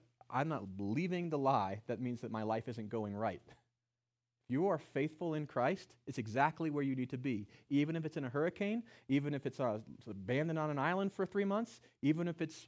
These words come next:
locked up for two years in Rome. Your life may not go the path that you think it should, but as long as you're faithful, you're exactly where you ought to be. And so this, maybe it's to commit to finishing strong, to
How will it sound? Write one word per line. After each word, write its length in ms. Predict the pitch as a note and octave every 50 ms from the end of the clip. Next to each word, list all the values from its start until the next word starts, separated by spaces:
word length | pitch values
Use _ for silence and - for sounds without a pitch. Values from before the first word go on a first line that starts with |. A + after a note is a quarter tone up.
| _ -
locked 340 | G#2+ B2+ D#3 F#3 E3 - G3+
up 160 | G3+ - -
for 80 | -
two 180 | - - - G3
years 280 | F#3+ F#3 G3 G3 F#3 F#3+
in 80 | F#3
Rome. 360 | F#3+ G3 G#3 F#3+ C3 G#2+ A2+ A2+ - - - _ _ _ _ _ _ _ _ _ _ _ -
Your 140 | C#3+ F3 F3 D3+
life 340 | D3 E3 G3+ F#3+ - - - B2+
may 200 | A#2+ C3 D#3+ F#3+
not 200 | G#3 G#3 F#3 F3+
go 100 | G3 F#3+
the 80 | F#3
path 300 | - - - F3+ F3+ -
that 80 | - -
you 100 | F3 F3
think 220 | - G3 F#3+ -
it 80 | A3+ G#3
should, 320 | - A#3 A3+ A#3+ A3 G3+
but 100 | - C3+
as 160 | B2+ B2 -
long 240 | - C3 E3 G#3 A3+
as 80 | A3+ G#3
you're 100 | G3+ F#3+
faithful, 420 | - - F#3+ G3 G3+ F#3+ - G3
you're 140 | F3 E3 C3+
exactly 440 | A2 G#2+ G#2 B2 C3 D#3+ E3 - D#3+
where 100 | D#3 D3+
you 160 | C#3+ B2+ B2
ought 180 | A#2+ B2 - -
to 100 | - G#2+
be. 320 | A2 G2+ G2 F#2 F2+ - - _ _ _ _ _ _ _ _ _ _ _ -
And 80 | G#2 G2
so 160 | - - A#2
this, 300 | A#2 E3 G3+ F#3+ - -
maybe 260 | D3 C#3+ D3 C#3+ C3+
it's 160 | A#2+ - - - _ -
to 60 | A#2
commit 320 | - - A#2+ A#2 C3 C3
to 80 | - -
finishing 380 | - - A#2 A2+ A2+ - - G2+
strong, 260 | - - - F#2+ G2 - _ _ _ _ _ _ _ _ _ _ _ _
to 60 | -